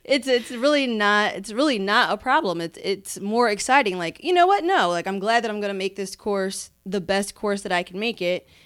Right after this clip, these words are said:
And I'm happy to be able to do this research. And if you wanna go to pharmacy tech school, it's not like, "Oh man, now I gotta research pharmacy tech schools and figure out letters of recommendation." Like,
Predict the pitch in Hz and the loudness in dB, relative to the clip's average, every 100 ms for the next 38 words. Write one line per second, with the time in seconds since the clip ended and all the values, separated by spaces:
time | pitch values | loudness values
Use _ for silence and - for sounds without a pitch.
0 | _ - 196 190 185 180 180 170 185 214 | _ -6 -4 -2 -2 -2 -6 -6 -6 -4
1 | 214 214 226 180 175 170 170 160 151 160 | -2 -4 -2 -4 -4 -4 -2 -2 -4 -6
2 | 147 151 151 143 147 160 170 185 190 190 | -6 -8 -8 -8 -8 -8 -4 2 4 4
3 | 190 190 185 175 202 196 190 180 233 233 | 2 0 -4 -4 -4 -4 -6 -4 -4 -4
4 | - 185 180 185 185 180 170 175 175 170 | -6 -4 -4 -4 -4 -4 -2 -2 -2 -4
5 | - - - 480 277 226 320 359 370 359 | -12 -20 -6 0 2 2 2 2 2 2
6 | 415 240 254 269 262 339 339 330 320 - | 2 2 4 2 2 -2 -2 -2 -2 -6
7 | - 349 381 381 381 440 - - 220 190 | -6 -4 -2 -4 -2 -4 -4 -4 -2 -2
8 | 170 175 185 185 339 330 320 330 339 339 | -4 -6 -8 -10 -6 -2 2 2 2 0
9 | - _ 302 349 339 349 370 349 403 302 | -6 _ -2 -2 0 -4 -4 -4 -4 -4
10 | 170 - - - - - 233 220 - | -8 -12 -18 -20 -14 -2 0 0 -4